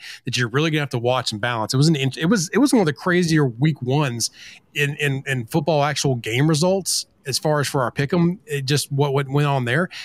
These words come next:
And then with fantasy, it just, how is George Kittle not even in the, in the top seventy-five for sleepers? It, that makes no sense.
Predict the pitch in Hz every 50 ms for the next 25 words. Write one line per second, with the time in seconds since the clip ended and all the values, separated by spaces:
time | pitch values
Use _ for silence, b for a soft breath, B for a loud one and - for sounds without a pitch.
0 | B B B 160 196 220 226 196 - - 233 285 277 165 - 143 123 123 147 170
1 | 196 156 - - _ _ _ _ _ _ _ _ _ _ _ _ _ _ _ _
2 | - - - 226 285 370 330 262 339 339 294 - - - 302 311 254 220 220 226
3 | 240 247 254 220 233 226 226 220 202 214 185 190 196 190 - - 202 196 - -
4 | 196 175 - 220 180 156 139 - - 170 180 190 - 117 101 131 143 - 170 143
5 | 175 202 190 208 180 - 196 202 175 - - 156 117 - - -